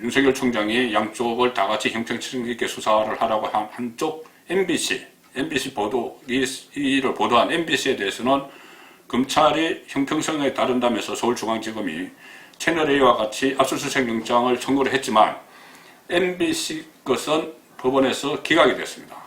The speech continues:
채널 A만 발부가 됐습니다. 그래서 그것을 언론이, 어, 분석을 해보니 왜 그렇게 됐느냐. 채널 A에 대한 압수수색 영장은 아주 구체적으로 세밀하게 압수수색의 필요성을 적었고 엠비씨에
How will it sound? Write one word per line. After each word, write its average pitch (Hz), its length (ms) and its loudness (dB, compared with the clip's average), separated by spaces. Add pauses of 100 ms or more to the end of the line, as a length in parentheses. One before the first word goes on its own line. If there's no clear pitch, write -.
채널 143 380 0
A만 139 320 4
발부가 127 320 2
됐습니다. - 440 -14 (680)
그래서 131 320 0
그것을 135 480 2
언론이, 131 720 6
어, 101 180 -8
분석을 120 440 2
해보니 92 300 -4
왜 95 180 -2
그렇게 135 240 0
됐느냐. 92 480 -2 (680)
채널 170 420 2
A에 147 280 4
대한 113 180 2
압수수색 139 800 -2
영장은 104 480 -2
아주 120 500 0 (120)
구체적으로 139 680 -2
세밀하게 - 640 -2 (240)
압수수색의 113 720 -6
필요성을 104 540 -6
적었고 113 640 0 (560)
엠비씨에 160 960 0